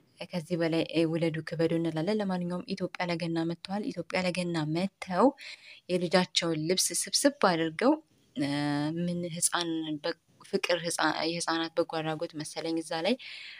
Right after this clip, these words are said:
እ፣ ከነ ሙሉ ሻንጣው ከጀርመን ድረስ ተሸክመው አምጥተው ሰጥተዋል ማለት ነው። በጣም ደስ ይላል። እርግጠኛ ነኝ ከዚህ በላይ እንደምታደርጉ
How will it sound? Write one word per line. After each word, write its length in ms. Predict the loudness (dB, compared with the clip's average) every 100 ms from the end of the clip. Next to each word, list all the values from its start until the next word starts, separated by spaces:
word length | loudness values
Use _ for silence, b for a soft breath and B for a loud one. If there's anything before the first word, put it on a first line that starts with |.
| -4
እ፣ 100 | -2 -2
ከነ 260 | 0 0 0 0
ሙሉ 220 | 0 -2 -2
ሻንጣው 400 | -2 0 -2 -4
ከጀርመን 500 | -2 -2 -2 -2 -2
ድረስ 180 | -4
ተሸክመው 520 | -8 -14 -16 -16 -14 -8
አምጥተው 420 | -8 -8 -2 -2 -2
ሰጥተዋል 600 | -6 -10 -8 -4 -2 0
ማለት 320 | 0 -2 -6 -10
ነው። 140 | -16 B B B -8
በጣም 240 | 0 0
ደስ 200 | 0 -2 -6
ይላል። 240 | -6 -4
እርግጠኛ 400 | -4 -6 -2 0
ነኝ 180 | 0 0
ከዚህ 300 | -4 -6 0
በላይ 220 | 0 2
እንደምታደርጉ 720 | 0 -2 -6 -8 -8 -8 -8